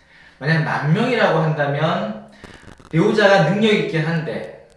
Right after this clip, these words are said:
좀 공처가, 공처가 스타일로 살아가게 되겠죠. 이 사주는 더군다나 정제와 편제가 혼잡되어 있기 때문에 이 여자 저 여자에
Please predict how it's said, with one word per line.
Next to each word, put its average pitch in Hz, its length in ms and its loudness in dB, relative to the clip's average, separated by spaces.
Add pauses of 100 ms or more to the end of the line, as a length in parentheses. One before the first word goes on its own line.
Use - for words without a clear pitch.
(300)
좀 120 260 -16
공처가, - 1120 -2 (760)
공처가 214 460 -4
스타일로 - 680 -6
살아가게 - 420 -4
되겠죠. - 600 -14 (1400)
이 165 40 -12
사주는 208 340 -2
더군다나 160 560 0
정제와 139 640 -2
편제가 202 800 -2
혼잡되어 202 480 -4
있기 - 240 -8
때문에 - 600 -16
이 190 200 -6
여자 208 400 0
저 139 280 -4
여자에 180 680 -6